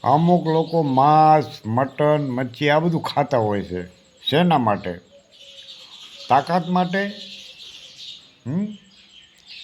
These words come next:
તાકાત માટે ખાતા હોય ને, તો જો હાથીમાં કેટલી તાકાત છે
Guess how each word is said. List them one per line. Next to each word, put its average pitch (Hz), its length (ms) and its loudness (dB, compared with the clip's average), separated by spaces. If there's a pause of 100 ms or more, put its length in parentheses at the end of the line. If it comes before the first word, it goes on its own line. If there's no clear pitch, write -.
(840)
તાકાત 156 360 0
માટે 170 280 -2
ખાતા 170 340 0
હોય 190 260 0
ને, 147 400 -6 (720)
તો 156 180 0
જો 151 420 4 (580)
હાથીમાં 170 720 0
કેટલી 185 320 -6
તાકાત 101 360 -6 (120)
છે 85 140 -8